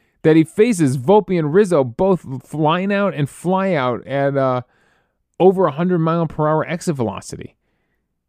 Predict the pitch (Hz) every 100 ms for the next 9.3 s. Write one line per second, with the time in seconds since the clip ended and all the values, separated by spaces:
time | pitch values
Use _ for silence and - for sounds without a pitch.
0 | _ 123 160 196 226 165 156 180 208 170
1 | 135 143 143 - 165 196 - - 180 170
2 | - 170 151 123 120 180 185 131 123 127
3 | - 120 120 143 175 131 131 135 135 139
4 | 185 208 180 - - 185 202 170 175 175
5 | - 196 - 202 - 175 143 - 110 107
6 | 107 95 98 87 104 127 202 254 240 196
7 | 233 220 233 262 233 - - 214 214 214
8 | 202 - 202 208 196 - 202 226 - 123
9 | 78 -